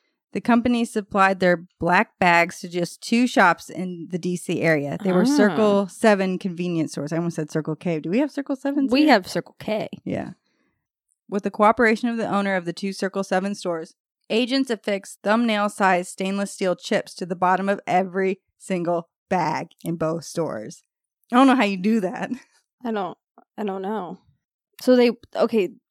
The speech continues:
Speaker 2: and what did that do?
Speaker 1: Hold on. Each chip was marked accordingly to an alphanumeric code, going in order through the stack. If one of the bags were to be involved in a fire, the chip would survive. And because agents went to the store daily to track which bags had been used,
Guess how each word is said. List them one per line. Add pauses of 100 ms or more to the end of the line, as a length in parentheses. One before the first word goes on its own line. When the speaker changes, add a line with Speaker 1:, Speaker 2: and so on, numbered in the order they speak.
(280)
Speaker 2:
and
what
did
that
do? (540)
Speaker 1:
Hold
on. (840)
Each
chip
was
marked
accordingly
to
an
alphanumeric
code, (320)
going
in
order
through
the
stack. (100)
If
one
of
the
bags
were
to
be
involved
in
a
fire,
the
chip
would
survive. (360)
And
because
agents
went
to
the
store
daily
to
track
which
bags
had
been
used,